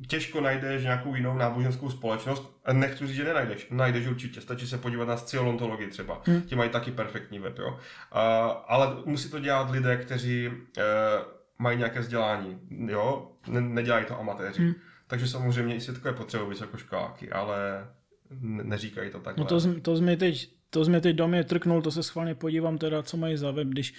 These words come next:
Speaker 2: jako v čem si připadá, že, jako, že tam je hodně informací, jako,
Speaker 1: Eh,
Speaker 2: nebo
Speaker 1: celkově,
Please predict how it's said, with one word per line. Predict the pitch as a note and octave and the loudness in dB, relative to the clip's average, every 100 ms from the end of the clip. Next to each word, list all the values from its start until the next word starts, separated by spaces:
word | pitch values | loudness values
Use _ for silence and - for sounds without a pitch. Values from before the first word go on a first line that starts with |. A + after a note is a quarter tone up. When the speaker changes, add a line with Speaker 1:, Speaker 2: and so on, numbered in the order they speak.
| - D#3+ | -4 0
Speaker 2:
jako | D#3+ | 2
v | E3 | 2
čem | - F#3+ | 2 0
si | F#3 F3+ | -2 -6
připadá, | - E3+ D#3+ D3+ | -4 -6 -4 -6
že, | D3 D#3 D3 D3+ | -4 -4 -4 -6
jako, | D3+ C3 D#3 D#3 - - | -8 -6 -6 -6 -14 -4
že | D#3+ | 0
tam | F3+ F#3 | 4 6
je | |
hodně | F#3 G3 G3 | 6 6 6
informací, | G3 F#3+ F3+ F3+ - C#3+ | 4 4 4 4 2 -6
jako, | C3 C3 | -8 -2
Speaker 1:
Eh, | |
Speaker 2:
nebo | C#3+ C#3+ | 0 2
Speaker 1:
celkově, | F3 G3 G3 | 0 0 -2